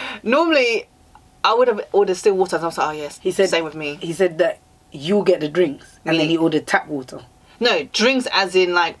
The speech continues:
Speaker 1: alcohol drinks. So we,
Speaker 2: Okay.
Speaker 1: so we was gonna go to bar afterwards.
Speaker 2: Okay.
Speaker 1: Yeah, so that's what he meant.
Speaker 2: Okay.
Speaker 1: Then I was like, I was like, "Okay, then, yeah." So then, uh, after the meal, we then went to a bar, and, uh, yeah, I got the drinks. Guy today,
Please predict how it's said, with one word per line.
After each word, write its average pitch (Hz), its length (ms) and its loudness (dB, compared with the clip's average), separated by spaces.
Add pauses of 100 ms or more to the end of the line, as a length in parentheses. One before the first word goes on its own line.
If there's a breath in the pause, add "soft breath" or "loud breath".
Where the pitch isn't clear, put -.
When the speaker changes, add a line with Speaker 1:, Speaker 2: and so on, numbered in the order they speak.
Speaker 1:
alcohol 175 400 0
drinks. 131 320 -6
So 165 180 0
we, 185 140 4
Speaker 2:
Okay. 156 80 0
Speaker 1:
so 180 80 2
we 196 100 2
was 220 120 2
gonna 185 140 0
go 170 100 0
to - 120 -6
bar 175 300 0
afterwards. 170 480 0 (120)
Speaker 2:
Okay. 147 220 -2 (100)
Speaker 1:
Yeah, 165 240 2
so 170 120 -4
that's 175 120 -2
what 175 120 -2
he 151 40 -8
meant. 151 360 -2
Speaker 2:
Okay. 147 260 -10 (160)
Speaker 1:
Then 160 160 -4
I 156 80 2
was 160 100 -6
like, 151 180 2
I 160 80 -2
was 180 80 -8
like, 185 180 -2
"Okay, 160 120 -6
then, 147 140 -2
yeah." 151 140 -6
So - 160 -6
then, 170 180 -4
uh, 165 40 0
after 160 460 -2 (140)
the - 60 -16
meal, 175 360 -2
we 156 120 -8
then 151 160 -8
went 147 160 -10
to 143 120 -10
a - 20 -6
bar, 180 540 0 (520 loud breath)
and, 160 240 -6
uh, 160 240 -4
yeah, 175 180 -2
I 143 40 0
got - 160 -6
the 151 60 -12
drinks. - 600 -4
Guy 226 140 2
today, 214 640 0